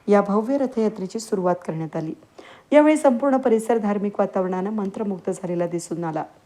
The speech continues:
त्याबरोबरच अखंड हरिनाम सप्ताह, भागवत सप्ताह, हनुमान जयंती, रामनवमी, गोकुळाष्टमी यांच्यासह विविध धार्मिक उपक्रम या ठिकाणी राबवले जातात.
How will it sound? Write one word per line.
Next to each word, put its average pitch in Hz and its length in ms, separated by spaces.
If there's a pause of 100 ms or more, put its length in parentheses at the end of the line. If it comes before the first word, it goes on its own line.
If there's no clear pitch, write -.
(320)
त्याबरोबरच 185 560
अखंड 202 360
हरिनाम 190 360
सप्ताह, 185 500
भागवत 190 300
सप्ताह, 220 460 (460)
हनुमान 247 400
जयंती, 240 480
रामनवमी, 190 600
गोकुळाष्टमी 185 760
यांच्यासह 180 520 (440)
विविध 254 260
धार्मिक 233 440
उपक्रम 208 440
या 185 120
ठिकाणी 175 440
राबवले 165 360
जातात. 165 320